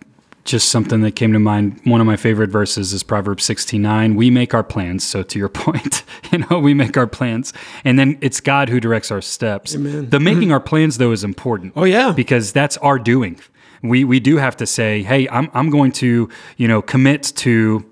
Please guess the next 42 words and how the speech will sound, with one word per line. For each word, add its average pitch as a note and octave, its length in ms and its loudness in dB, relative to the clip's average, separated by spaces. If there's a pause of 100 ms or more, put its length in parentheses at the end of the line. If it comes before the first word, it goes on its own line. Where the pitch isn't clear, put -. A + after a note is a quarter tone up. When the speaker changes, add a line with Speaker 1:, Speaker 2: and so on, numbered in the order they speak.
Speaker 1:
X - 380 -8
or A2 180 -2
Y F#2 300 -4
or G#2+ 160 -4
Speaker 2:
Right. G#2 100 -2
Speaker 1:
Z." F#2+ 300 -6 (260)
Uh, G2+ 320 -2
in A2+ 220 2
the G#2+ 80 0
case B2 260 0
for B2 100 -2
Sunday A#2+ 280 2
morning, A#2+ 500 2
we A#2+ 180 4
need C#3 200 4
more C3+ 280 4
people E3+ 380 -2
to D#3 160 -6
commit C#3 360 2
to D3+ 120 0
serve G#3 420 -4
in B2 140 -4
our F#2+ 100 -2
church - 400 -6
because G#2 240 -8
our G#2 80 -4
church C#3 260 -2
is A2 100 -6
growing. D#3+ 360 2
Praise C#3 340 -2
be B2+ 100 -2
to A#2 80 -2
God. A2+ 420 -2 (260)
And A2+ 160 2
so A#2+ 140 0
we B2 120 4
need B2 120 4
more A#2 160 4
people A2+ 320 -4
in A#2 140 -2
the A2 80 2
game A2 480 0